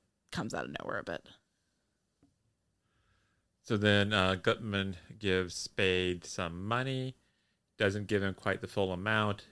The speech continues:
Speaker 2: A bill is missing, and he suggests that Wonderly has taken the money. And so Spade immediately insists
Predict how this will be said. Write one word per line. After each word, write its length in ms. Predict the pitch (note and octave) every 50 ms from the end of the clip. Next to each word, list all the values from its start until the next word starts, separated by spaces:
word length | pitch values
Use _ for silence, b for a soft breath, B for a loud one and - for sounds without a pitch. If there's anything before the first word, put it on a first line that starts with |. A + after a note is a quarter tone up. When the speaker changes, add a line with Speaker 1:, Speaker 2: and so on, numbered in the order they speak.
| - - -
Speaker 2:
A 80 | F2+
bill 360 | E2 E2 - G2+ G2 G2 G2 G2
is 160 | F#2+ E2+ F#2
missing, 520 | G2 F#2+ G#2 G2+ - - G#2 F#2+ F#2+ F#2+ - _ _ _ _ _ _ _ _ _ -
and 140 | - F2 E2+
he 140 | - G2+ F#2
suggests 640 | - - G2 E2+ - - G2 F2+ F2 F2 - - -
that 420 | - - F2 E2 E2 E2+ - - - - - - _ _
Wonderly 840 | A#2+ A2+ G2 F#2+ G2+ G#2 G2+ G2 F2+ E2+ E2 - - - - - - _ _ _ _ _ _ _ _ _ _ _ _ -
has 520 | F2+ E2 D#2+ E2 D#2+ D#2 D#2 D#2 D2+ - - _ _ _ _ _ -
taken 440 | - A2 G2+ F2 - - F2 D#2+
the 80 | E2 D#2+
money. 400 | D#2+ D#2+ D#2+ D#2+ D#2 E2 D#2+ - _ _ _ _ _ _ _ _ _ _ _ _ -
And 180 | - E2 D#2+ D#2
so 360 | - - - F2 E2 D#2+ D#2
Spade 500 | - - - - - G2 F2+ F2 F2 F2
immediately 540 | E2 D#2+ E2+ F2+ F#2 F#2 F#2 F#2 F2+ F2 E2+
insists 580 | E2 D#2+ - - - F2 D#2+ - - - -